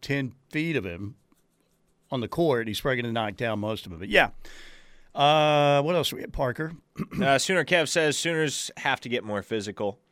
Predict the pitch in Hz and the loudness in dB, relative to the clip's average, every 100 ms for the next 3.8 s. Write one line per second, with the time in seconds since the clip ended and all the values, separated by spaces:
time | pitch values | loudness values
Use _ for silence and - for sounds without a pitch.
0 | _ _ - 156 101 _ - 95 87 80 | _ _ -10 -8 -8 _ -8 -6 -2 0
1 | 82 - _ 104 107 - 107 107 104 - | -2 -6 _ -4 -4 0 4 4 4 -2
2 | 98 87 107 101 90 101 95 110 104 139 | -12 -8 -8 -6 -4 -2 -2 -2 2 4
3 | 180 - 92 90 85 80 67 | 4 2 2 0 -4 -6 -6